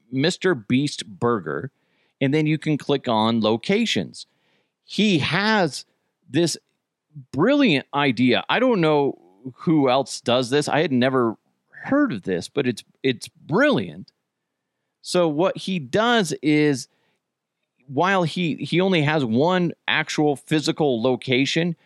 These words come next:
you can order his product at select restaurants.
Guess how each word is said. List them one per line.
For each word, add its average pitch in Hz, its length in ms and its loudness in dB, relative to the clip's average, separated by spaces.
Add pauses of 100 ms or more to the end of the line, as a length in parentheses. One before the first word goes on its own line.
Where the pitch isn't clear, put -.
(160)
you 180 180 -2
can 196 320 -2
order 175 560 2 (160)
his 196 300 0
product 196 800 -2 (260)
at 156 180 -2
select 120 840 0 (280)
restaurants. 131 920 -4